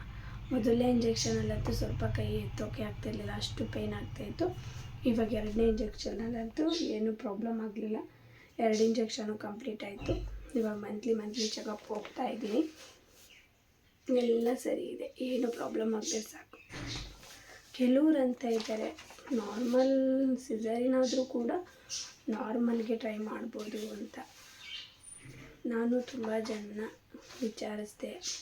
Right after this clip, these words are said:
but ಅದು ತುಂಬ ಅದೃಷ್ಟವಂತವ್ರಿಗೆ, ಲಕ್ಕಿ ಪರ್ಸನ್ ಅಂತಾರಲ್ಲ, ಅಂಥವ್ರಿಗೆ ಮಾತ್ರ ಆ ಥರ ಆಗೋ ಚಾನ್ಸಸ್ ಇರುತ್ತಂತೆ. ಹ್ಮ್, ಟ್ರೈ ಮಾಡೋಕ್ಕೋಗಿ ಬೇರೆ ಥರ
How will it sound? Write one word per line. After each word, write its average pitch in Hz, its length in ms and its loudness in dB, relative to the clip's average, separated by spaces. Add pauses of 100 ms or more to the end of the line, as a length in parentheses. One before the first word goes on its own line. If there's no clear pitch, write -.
(1120)
but 247 240 -2
ಅದು 233 420 -2 (1120)
ತುಂಬ 247 220 2
ಅದೃಷ್ಟವಂತವ್ರಿಗೆ, 220 1600 -2 (200)
ಲಕ್ಕಿ 233 320 -2
ಪರ್ಸನ್ 226 460 -2
ಅಂತಾರಲ್ಲ, 208 460 -6 (560)
ಅಂಥವ್ರಿಗೆ 220 580 2
ಮಾತ್ರ 214 420 -6
ಆ 208 120 -2
ಥರ 220 160 -4
ಆಗೋ 220 340 -4
ಚಾನ್ಸಸ್ 208 600 -10
ಇರುತ್ತಂತೆ. 208 640 -6 (720)
ಹ್ಮ್, 233 640 0 (180)
ಟ್ರೈ 214 220 2
ಮಾಡೋಕ್ಕೋಗಿ 226 840 2
ಬೇರೆ 214 420 0
ಥರ 214 200 -4